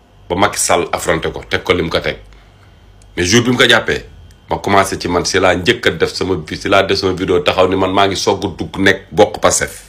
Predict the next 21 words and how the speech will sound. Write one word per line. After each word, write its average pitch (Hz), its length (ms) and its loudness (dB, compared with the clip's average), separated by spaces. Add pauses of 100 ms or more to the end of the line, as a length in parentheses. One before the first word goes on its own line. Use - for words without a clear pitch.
(180)
Tey 87 180 2
maa 92 180 2
ngi 90 80 0
soog 98 300 2
a - 20 0
dugg 87 260 -2
Pastef. - 380 -6 (1400)
Taxaw 98 280 4
jàkk-, 95 260 2 (320)
ñun 113 180 2
ñëpp - 200 2
ñu 110 80 2
taxaw 90 280 2
jàmbaarloo 87 400 4
ak 82 80 2
Macky 80 200 -4
Sall. 71 220 -4
Chapeau 95 360 0
à - 140 2
vous 87 200 -4
tous. - 380 -4